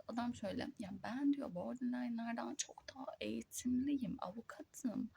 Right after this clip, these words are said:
Çeşmede de yatım var kardeşim." Bu lafların hepsi narsis-, narsizmdir arkadaşlar. Net söylüyorum, ünlem. Dolayısıyla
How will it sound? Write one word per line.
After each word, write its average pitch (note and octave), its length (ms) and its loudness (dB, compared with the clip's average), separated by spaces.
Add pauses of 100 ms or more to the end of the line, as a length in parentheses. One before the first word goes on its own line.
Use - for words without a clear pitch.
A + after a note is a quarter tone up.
(580)
Çeşmede C#4 560 6
de C#4 60 6
yatım A#3+ 720 6
var A#3 280 2
kardeşim." - 1120 -2 (580)
Bu G#3 200 4
lafların G#3 560 2
hepsi B3 360 6
narsis-, F3+ 680 4
narsizmdir F3 680 0
arkadaşlar. - 800 -4 (1080)
Net A3 280 4
söylüyorum, G#3 760 2 (220)
ünlem. F#3 360 2 (1400)
Dolayısıyla G3+ 800 4